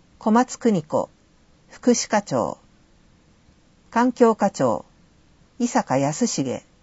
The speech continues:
上下水道課長。都市施設整備課長、小野寺充、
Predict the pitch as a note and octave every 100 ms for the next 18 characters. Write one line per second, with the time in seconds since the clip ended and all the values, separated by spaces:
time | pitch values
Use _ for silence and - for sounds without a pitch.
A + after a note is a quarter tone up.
0 | _ _ _ _ - G#3 B3 B3 - A3
1 | G3+ F#3+ F3 E3+ - B2 F#2 - _ _
2 | _ _ _ _ _ _ _ _ _ B3+
3 | C4+ - D#3 - - A3+ A3 - C#3 -
4 | A3+ A3+ G#3 F#3+ F3+ C3+ A2 - _ _
5 | _ _ _ _ _ _ G3 G#3+ A#3 F3
6 | C3+ C#3 - D#3+ D3+ C#3+